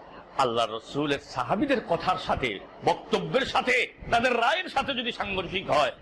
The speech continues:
এক্ষেত্রেও বলেছেন একই কথা, উতরুকু কওলি লিকওলি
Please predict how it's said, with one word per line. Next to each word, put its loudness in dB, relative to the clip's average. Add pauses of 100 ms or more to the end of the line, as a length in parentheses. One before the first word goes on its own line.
(360)
এক্ষেত্রেও 2
বলেছেন 2
একই 0
কথা, 4 (420)
উতরুকু 0 (160)
কওলি 2 (320)
লিকওলি 0